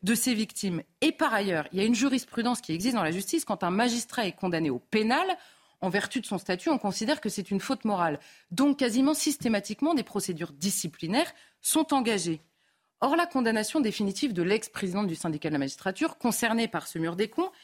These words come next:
elle arrive en janvier deux mille vingt et un. Mais qui était le garde des Sceaux ? Éric Dupond-Moretti.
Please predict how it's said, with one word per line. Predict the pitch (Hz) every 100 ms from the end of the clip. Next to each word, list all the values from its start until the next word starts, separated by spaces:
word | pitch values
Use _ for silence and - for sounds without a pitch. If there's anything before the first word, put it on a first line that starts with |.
| - - _
elle | 220 233
arrive | 254 339 330 -
en | 208
janvier | 196 247 294
deux | 240
mille | 233 233
vingt | 208 -
et | 196
un. | 190 - _ _ _ _ _ _ -
Mais | 190
qui | -
était | 240 214
le | 170
garde | 175
des | 170 180
Sceaux ? | - 190 196 _ _ _ -
Éric | 202 196
Dupond-Moretti. | 185 - 175 160 143 - 160